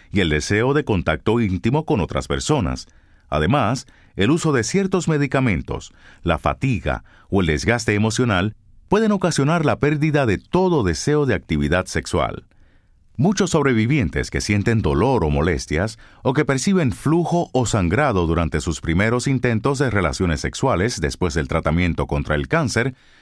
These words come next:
suponen que ya no podrán disfrutar la actividad sexual. Pero esa suposición es falsa. Probar diferentes posiciones o varios tipos de lubricantes, poner más atención a la estimulación sexual previa al coito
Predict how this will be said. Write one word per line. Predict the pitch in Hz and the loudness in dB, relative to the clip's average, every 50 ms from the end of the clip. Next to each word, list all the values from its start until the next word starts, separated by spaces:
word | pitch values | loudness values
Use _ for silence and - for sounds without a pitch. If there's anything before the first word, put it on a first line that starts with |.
| _ _ _ | _ _ _
suponen | - - 175 - 202 208 196 190 180 | -2 -2 0 2 2 2 2 2 0
que | - - 147 135 120 | 0 0 0 0 2
ya | 107 151 180 190 | 2 2 2 2
no | 185 175 - | 2 2 0
podrán | - 135 110 107 135 151 | 2 2 2 2 2 2
disfrutar | 147 131 107 - - 95 90 - 165 180 165 123 | 0 0 -2 0 -2 -2 0 0 0 0 2 2
la | 98 85 | 2 0
actividad | 76 69 - 92 85 90 90 101 101 - | 0 0 0 0 2 2 2 2 0 0
sexual. | - 113 107 - 185 190 147 82 67 - - - - _ _ - - - - - _ _ - | -2 -4 -2 0 0 0 0 0 -4 -8 -14 -20 -20 _ _ -20 -20 -20 -20 -20 _ _ -2
Pero | - 139 127 120 127 165 | 0 2 2 2 2 2
esa | 190 185 196 185 | 2 0 0 0
suposición | - 190 156 165 165 147 170 147 - 151 139 123 139 156 - - _ - - | 0 0 0 0 0 0 0 0 2 2 2 2 0 0 -2 -6 _ -6 -2
es | - 135 135 - | -2 -2 -2 -2
falsa. | - - 180 202 190 - - - - 90 - - - _ _ _ _ _ - - - - - - | 0 0 0 0 0 -2 -2 -2 -4 -4 -6 -12 -20 _ _ _ _ _ -20 -20 -20 -20 -6 -2
Probar | - 95 85 73 95 110 110 | 0 0 2 2 2 2 2
diferentes | 110 120 101 104 101 110 117 110 120 117 - | 0 0 0 2 0 0 0 0 0 -2 0
posiciones | - 107 98 101 95 - 131 135 120 101 95 151 156 - - _ _ - - - | -2 -2 0 0 0 0 0 0 2 2 0 0 -2 -4 -10 _ _ -20 -6 -2
o | - 78 | 0 2
varios | 73 101 156 180 175 170 143 - | 2 2 2 2 0 0 0 0
tipos | - 190 180 - 123 104 87 | 0 -2 0 0 0 0 2
de | 101 | 2
lubricantes, | 95 92 87 90 92 - - 127 120 87 - - 110 139 - - - - - - - - | 2 2 2 2 0 0 0 0 0 0 0 0 -2 -2 -4 -8 -14 -20 -20 -20 -20 -8
poner | - 80 78 85 101 90 82 | -4 0 0 2 2 2 2
más | 76 78 - - | 0 0 0 0
atención | 85 - 90 90 78 - - 107 101 95 104 | 0 0 0 -2 -2 0 0 0 0 2 0
a | 135 160 | 0 0
la | 156 | -2
estimulación | 127 - 117 98 85 82 80 - - 85 80 | -2 -2 0 0 0 0 0 0 0 -2 0
sexual | - - 76 - - - 117 107 95 90 87 67 | -2 -2 -4 -4 -2 -2 0 2 2 2 0 0
previa | - 120 147 147 110 90 85 78 73 71 | 0 0 0 2 2 0 0 2 2 0
al | 71 69 | -2 -2
coito | - - 98 82 76 65 - 98 131 | -2 0 0 0 0 0 -2 -2 -2